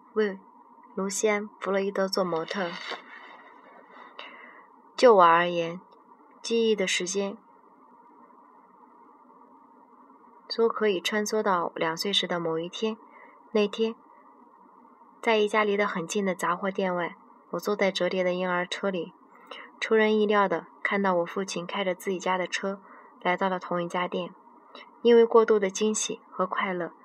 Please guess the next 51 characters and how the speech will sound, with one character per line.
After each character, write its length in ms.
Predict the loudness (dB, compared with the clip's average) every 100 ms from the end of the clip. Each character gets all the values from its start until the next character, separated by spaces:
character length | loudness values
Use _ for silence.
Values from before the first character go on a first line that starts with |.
| -20 -14
这 140 | -4 0
微 160 | 2
不 160 | 2 0
足 180 | -2 0
道 160 | 0
的 60 | 0
事 220 | -2 -2
件 260 | -2 -6 -6 -18 -20 -20 -14
竟 160 | -4 -2
永 160 | 0
久 140 | 0 0
地 100 | 0
刻 180 | -2
在 120 | -4 -2
了 140 | 0
我 80 | -2
的 100 | -4
脑 160 | -2
海 160 | 0 0
的 100 | -2
记 240 | -8 -10
忆 140 | -8 -6
硬 160 | -6
盘 220 | -4 -6 -4
上。 240 | -6 -6 -12 -20 -20 -20 -20 -20 -20 -20 -20 -20 -20 -20 -20 -20 -20 -14
弗 100 | 6
洛 120 | 8
伊 100 | 10
德 140 | 8 6
的 120 | 4
记 240 | 0 -2
忆 60 | 0
链 260 | 0 -2 -4 -14 -20 -20 -20 -20 -20 -20
向 220 | -4 0 2
后 160 | 0
延 180 | 0 -2
伸 400 | 0 0 0 -2 -8 -20 -14
到 160 | -2 6
二 220 | 10 10
十 140 | 8
世 200 | 2 0
纪 300 | -2 -8 -12 -14 -4
二 140 | -2
十 120 | -2
年 240 | -4 -6 -4
代 180 | -6 -8 -16 -20 -20 -20 -4
德 160 | 0 2
国 180 | 2 2
的 120 | 2
魏 180 | 0 -2
玛 220 | -6